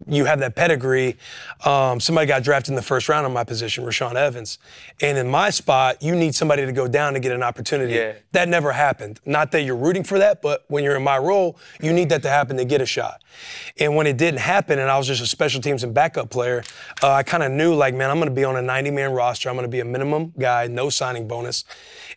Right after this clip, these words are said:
Speaker 1: And I was kinda like, "Man, I am over this ninety-man roster, recreate myself, try to make a fifty-three," 'cause I felt like I had that resume with Washington. I'm like, "If anybody's gonna sign me, you know, they'll kinda know what my background is."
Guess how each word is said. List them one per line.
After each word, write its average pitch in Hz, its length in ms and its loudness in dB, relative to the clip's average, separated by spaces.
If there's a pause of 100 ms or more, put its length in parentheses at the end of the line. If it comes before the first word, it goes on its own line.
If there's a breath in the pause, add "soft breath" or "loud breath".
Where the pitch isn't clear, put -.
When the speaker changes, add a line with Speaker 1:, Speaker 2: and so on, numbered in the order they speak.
Speaker 1:
And 143 320 2
I 135 120 4
was 139 140 2
kinda 143 160 -4
like, 127 180 0
"Man, 139 300 -2
I 131 140 -2
am 123 160 -6
over 143 340 2
this 127 380 -2 (480 soft breath)
ninety-man 151 540 2
roster, 143 340 2
recreate 143 460 2
myself, 135 360 0
try 143 180 2
to 135 60 -2
make 135 160 -2
a 120 60 -6
fifty-three," 160 680 0
'cause 135 200 -4
I 135 160 0
felt 131 200 -2
like 135 140 -2
I 127 80 2
had 131 260 0
that 127 240 -2 (400 loud breath)
resume 147 440 2
with 127 140 -2
Washington. 165 400 0
I'm 135 60 -2
like, 135 140 0
"If 131 80 0
anybody's 151 320 2
gonna 135 120 -4
sign 175 360 0
me, 143 200 -4 (400 loud breath)
you 151 100 0
know, 143 140 2
they'll 151 140 4
kinda 151 240 -2
know 143 140 2
what 147 100 0
my 143 120 0
background 127 480 -2
is." 117 280 -10